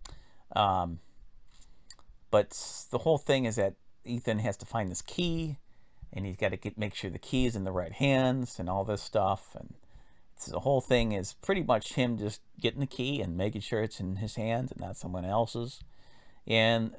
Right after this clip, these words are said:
uh, for j-, a plot kind of that simple, there's a lot of talking in it. I mean, a lot. <laughs> There's a lot of exposition,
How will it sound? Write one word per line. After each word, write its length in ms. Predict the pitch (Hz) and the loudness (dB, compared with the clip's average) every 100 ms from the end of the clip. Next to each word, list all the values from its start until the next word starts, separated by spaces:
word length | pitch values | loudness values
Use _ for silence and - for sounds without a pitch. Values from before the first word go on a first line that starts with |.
| - - - - - | -16 -18 -18 -18 -16
uh, 180 | - | -14
for 300 | - - 131 | -10 4 4
j-, 160 | 123 - - | 4 -2 2
a 120 | 113 | 2
plot 420 | - 170 180 - | 4 6 6 4
kind 220 | - 156 | 2 4
of 80 | 113 | 6
that 260 | 120 127 - | 4 4 0
simple, 580 | - 139 160 180 175 - - - - - - | 0 0 2 0 -2 -4 -18 -20 -18 -14 2
there's 240 | 120 - | 2 4
a 100 | 120 | 4
lot 520 | 113 113 113 123 117 | 4 4 8 10 10
of 120 | 95 - | 6 2
talking 480 | 110 95 - 90 | 4 4 2 -6
in 120 | 95 82 | -8 -10
it. 240 | - - - - - | -12 -16 -18 -16 -2
I 40 | 120 | 0
mean, 180 | 113 | 2
a 80 | 104 | 0
lot. 760 | 92 90 107 101 - - - - 226 - 208 - 185 - 151 | 0 2 2 2 0 -2 12 12 12 4 2 2 -4 -2 -6
<laughs> 720 | - - - - - - 143 - | -4 -8 -8 -14 -14 -12 -8 6
There's 240 | 139 123 | 6 8
a 60 | 120 | 12
lot 240 | 127 147 | 12 12
of 60 | 135 | 12
exposition, 920 | 151 - 156 196 202 - 101 208 | 6 0 0 6 6 6 2 0